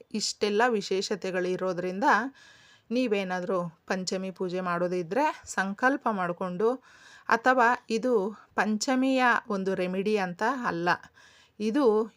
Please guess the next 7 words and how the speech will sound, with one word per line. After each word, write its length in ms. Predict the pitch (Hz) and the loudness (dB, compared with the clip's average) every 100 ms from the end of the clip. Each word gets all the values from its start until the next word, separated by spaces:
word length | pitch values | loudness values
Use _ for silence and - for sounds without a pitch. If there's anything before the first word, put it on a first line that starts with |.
| 233 | -8
ಯಾವಾಗ್ಲೂ 800 | 196 175 175 190 220 226 254 269 262 - 208 | -2 -2 2 4 4 4 2 2 0 -4 -4
ಮಾಡ್ಕೊಳ್ಳುವಂಥ 720 | 190 196 196 190 180 180 202 | -2 -2 -2 -2 -4 -6 -4
ಒಂದು 300 | 247 190 175 | -4 -2 -2
ರೆಮಿಡಿ. 460 | 175 165 170 175 - - | -2 -2 -6 -8 -8 -4
ನೀವು 560 | 226 247 247 220 247 - - - - - | 0 2 4 4 2 -2 -18 -20 -18 -4
ಈ 180 | 220 214 | 0 2
ದಿನ 160 | 202 | 2